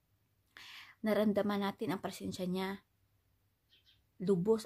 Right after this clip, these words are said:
ang ating kagalakan, kaya patuloy natin kailanganin ang Diyos habang nandito tayo sa lupa at laging punong-puno ng pag-asa. Always po tayo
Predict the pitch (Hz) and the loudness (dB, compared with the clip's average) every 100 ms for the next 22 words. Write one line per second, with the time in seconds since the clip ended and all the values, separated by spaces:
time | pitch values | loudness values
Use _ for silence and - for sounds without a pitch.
0 | 196 202 196 190 190 185 185 190 190 180 | -6 -6 -6 -6 -4 -2 -2 -4 -2 -4
1 | 175 190 220 214 208 196 - 202 190 185 | -4 -6 -2 0 0 -2 -6 -4 -4 -2
2 | 185 185 175 196 185 190 180 - - 233 | -4 -4 -4 -4 -4 -4 -6 -8 -4 -2
3 | 226 220 185 175 185 185 175 175 175 175 | 2 2 2 0 -4 -8 -8 -8 -6 -6
4 | 185 - - 190 175 170 170 - 190 185 | -6 -10 -12 -6 -6 -4 -6 -2 0 0
5 | 175 170 175 - 165 - 165 - 170 - | -2 -2 -2 -4 -6 -6 -10 -12 -16 -16
6 | - _ _ _ _ _ _ _ _ _ | -20 _ _ _ _ _ _ _ _ _
7 | _ _ _ - _ _ _ _ - 220 | _ _ _ -20 _ _ _ _ -8 -4
8 | 220 226 - - - 202 208 | -2 -4 -8 -16 -12 -8 -10